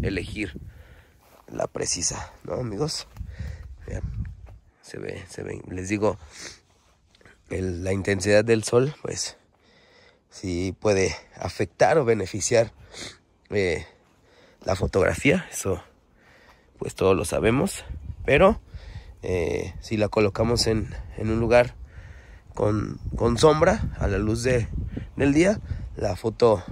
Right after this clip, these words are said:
en mi experiencia, pues, puede salir muy buena, amigos. Vamos a, vamos a colocar ahí el, la figura. Y, este, déjenme, la coloco en una buena posición.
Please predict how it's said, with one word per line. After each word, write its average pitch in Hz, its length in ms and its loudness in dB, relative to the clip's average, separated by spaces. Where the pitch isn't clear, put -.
en 104 120 -4
mi 98 60 0
experiencia, 110 440 0
pues, - 200 -4
puede - 180 -2
salir 98 320 -2
muy 101 160 0
buena, - 340 -2
amigos. - 340 -8
Vamos 95 320 -4
a, - 160 -8
vamos - 200 -4
a - 40 0
colocar 95 500 2
ahí 101 260 2
el, 101 140 2
la - 140 -4
figura. 170 420 2
Y, - 200 -8
este, - 520 -8
déjenme, 95 560 -6
la - 80 -8
coloco 104 380 -2
en 110 80 -2
una 117 160 4
buena 107 240 2
posición. 156 680 2